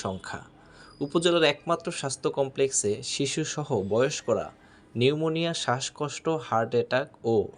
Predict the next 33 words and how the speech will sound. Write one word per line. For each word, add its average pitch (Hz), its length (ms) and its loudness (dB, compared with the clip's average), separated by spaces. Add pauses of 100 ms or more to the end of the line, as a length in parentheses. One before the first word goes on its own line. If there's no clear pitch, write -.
ডায়রিয়ায় 120 520 2
আক্রান্ত 139 400 -2
হয়ে 131 240 0 (160)
চিকিৎসা 135 440 -6
নিতে 113 260 -4
আসে। - 320 -6 (680)
অনেক 170 340 4
রোগী 160 220 4
বর্তমানে 143 520 2
ভর্তি 123 320 -2
হয়ে 123 300 0
চিকিৎসা 127 420 -6
সেবা 117 280 -2
নিচ্ছে। 110 400 -6 (760)
গুরুতর 170 400 4
রোগীদের 160 420 4
চিকিৎসার 156 480 -2
জন্য 127 260 -2 (160)
বরিশাল 120 360 0
শেরেবাংলা 135 520 0
মেডিকেল 123 440 0
কলেজ 135 320 0
হাসপাতালে 123 500 -4
প্রেরণ 117 360 0
করতে 110 300 -8
হচ্ছে। - 320 -8 (720)
এ 131 80 2
বিষয়ে 165 340 0
দৈনিক 156 260 0
বাংলাদেশ 135 420 2
বাণীকে 143 340 -2
অত্র 131 320 2
কমপ্লেক্সের 120 640 -2